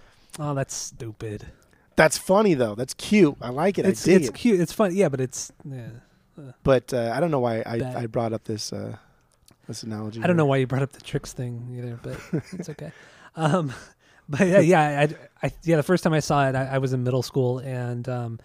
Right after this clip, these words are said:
Speaker 1: I remember not really caring for it, and it just, I, I didn't really like musicals at all. I still kinda don't like musicals. Um, so yeah, I just, I didn't get the hype. I still don't get the hype.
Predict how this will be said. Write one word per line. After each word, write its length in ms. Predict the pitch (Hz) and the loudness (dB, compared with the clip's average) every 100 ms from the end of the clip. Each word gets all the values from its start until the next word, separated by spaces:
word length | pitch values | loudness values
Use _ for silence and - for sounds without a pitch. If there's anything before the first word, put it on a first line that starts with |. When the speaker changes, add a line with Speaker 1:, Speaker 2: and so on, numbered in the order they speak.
| _ - | _ -8
Speaker 1:
I 80 | 160 | 2
remember 260 | 165 208 220 | 4 6 6
not 160 | 202 | 4
really 180 | 185 185 | 6 4
caring 320 | - 156 190 | 4 2 2
for 200 | 175 131 | 2 0
it, 180 | 117 117 - | -2 -6 -8
and 240 | 135 131 | -6 -6
it 180 | 131 131 | -6 -6
just, 420 | 123 123 - - - - - | -4 -4 -8 -14 -20 -20 -12
I, 160 | 160 147 _ _ _ - | -10 -10 _ _ _ -2
I 100 | 160 | -2
didn't 340 | 131 165 196 | 0 2 2
really 240 | 175 175 180 | 4 4 6
like 200 | 160 151 | 4 2
musicals 640 | 147 156 160 175 175 165 | 2 2 2 2 0 -2
at 120 | 151 | -2
all. 160 | 139 156 | 0 2
I 80 | 143 | 0
still 260 | - 170 | 0 0
kinda 240 | 165 156 143 | 0 0 0
don't 260 | 127 139 | 0 0
like 200 | 147 151 | 0 0
musicals. 580 | 156 151 151 165 156 - _ _ _ _ _ _ _ - | 0 0 0 -4 -4 -8 _ _ _ _ _ _ _ -8
Um, 520 | 139 131 127 120 120 - _ _ | -4 -2 -4 -8 -12 -16 _ _
so 260 | - 151 143 | -2 2 4
yeah, 160 | 190 151 | 4 2
I 60 | |
just, 240 | 131 135 - | 0 -4 -4
I 60 | 147 | -2
didn't 220 | 139 165 | 0 0
get 120 | 160 | 0
the 80 | - | 0
hype. 260 | 143 156 151 | 2 2 2
I 80 | |
still 300 | 135 - 151 | -4 -2 0
don't 140 | 151 147 | 0 0
get 140 | 139 | -2
the 100 | 135 | -4
hype. 340 | 131 127 127 | -4 -2 -4